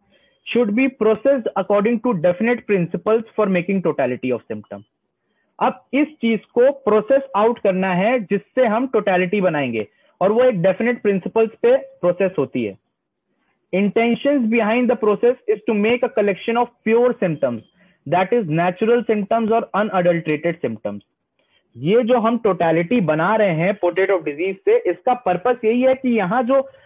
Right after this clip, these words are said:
adulterated symptoms है ना, यहाँ जो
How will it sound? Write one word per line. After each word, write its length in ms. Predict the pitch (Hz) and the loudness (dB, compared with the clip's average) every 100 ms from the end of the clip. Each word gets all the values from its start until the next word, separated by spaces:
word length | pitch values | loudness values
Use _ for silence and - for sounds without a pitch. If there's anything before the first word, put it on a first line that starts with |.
| _ _ _ _ | _ _ _ _
adulterated 760 | 175 190 214 202 202 202 269 269 | 0 2 2 2 2 2 2 0
symptoms 440 | 247 226 240 226 | 0 0 0 0
है 80 | 214 | 0
ना, 260 | 247 160 151 | 0 -4 -8
यहाँ 380 | 151 175 196 233 | -2 -2 0 0
जो 280 | 233 523 | 4 2